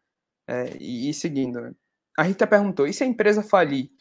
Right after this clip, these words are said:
Imagino que seja quando eu falei do, das ações, né? Pelo, pelo horário aqui.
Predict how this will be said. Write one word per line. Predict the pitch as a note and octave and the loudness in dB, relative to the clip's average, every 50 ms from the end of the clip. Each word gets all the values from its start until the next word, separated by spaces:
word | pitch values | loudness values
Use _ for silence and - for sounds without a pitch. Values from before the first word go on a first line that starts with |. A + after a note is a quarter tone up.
| _ _ _ _ _ - | _ _ _ _ _ -6
Imagino | C3 C3 C3 C3+ C#3+ D3 D#3 | -4 -2 -2 0 0 -2 -2
que | D3+ - | -4 -8
seja | D#3+ - - D3+ D3 D#3+ D#3 D3 C#3+ | -10 -6 -4 -4 -2 2 2 2 2
quando | C#3 - D3 C#3+ | 2 0 -2 -2
eu | C#3 | -2
falei | C#3 D3 C#3 C#3 C#3 | 0 0 0 0 0
do, | C#3 D3+ C#3+ - | 0 0 0 0
das | A2 A#2+ C3 C3+ C#3 | 0 0 0 0 0
ações, | D3 C#3 - - C3+ B2+ A#2+ A#2 A#2 A#2+ | 0 -4 -6 -4 -4 -4 -4 -4 -6 -8
né? | A#2+ A#2+ A#2+ A#2 _ _ | -8 -10 -10 -12 _ _
Pelo, | - A#2 A#2 A#2+ A#2+ B2 | -8 -6 -6 -6 -6 -8
pelo | - - B2 A#2 A#2+ A#2+ | -8 -8 -8 -6 -4 -4
horário | A#2+ A#2 A#2 A#2+ A#2 A#2+ | -4 -4 -4 -6 -6 -8
aqui. | B2 - - C3 | -10 -14 -16 -20